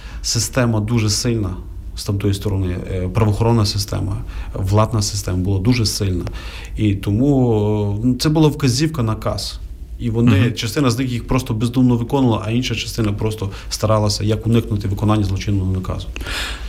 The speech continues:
Speaker 2: Нещодавно командувачем Сил територіальної оборони призначили людину, яка командувала внутрішніми військами в лютому дві тисячі чотирнадцятого року. Як ти сприймаєш таке призначення?
Speaker 1: М, чесно скажу, не аналізував глибоко, е, цю тематику. Е,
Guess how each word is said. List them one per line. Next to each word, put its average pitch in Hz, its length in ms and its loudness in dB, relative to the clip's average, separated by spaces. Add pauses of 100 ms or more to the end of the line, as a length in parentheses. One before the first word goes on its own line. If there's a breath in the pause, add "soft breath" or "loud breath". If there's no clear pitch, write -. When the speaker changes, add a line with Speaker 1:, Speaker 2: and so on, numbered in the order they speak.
Speaker 2:
Нещодавно 117 520 6
командувачем 98 600 4
Сил 101 220 2
територіальної 95 480 4
оборони 104 360 4
призначили 92 560 4
людину, 107 400 4
яка 110 380 2
командувала 98 500 4
внутрішніми 98 580 4
військами 90 460 2
в 78 120 2
лютому 85 240 4
дві 82 140 2
тисячі 87 300 2
чотирнадцятого 90 560 2
року. 87 340 2 (420 loud breath)
Як 139 140 2
ти 117 80 4
сприймаєш 95 440 4
таке - 180 0
призначення? 82 640 0 (1040 loud breath)
Speaker 1:
М, 110 520 0
чесно 151 300 2
скажу, 135 300 2
не 135 200 6
аналізував 123 640 2
глибоко, 107 840 0
е, 104 160 -6
цю 120 160 -4
тематику. 123 720 0
Е, - 120 -4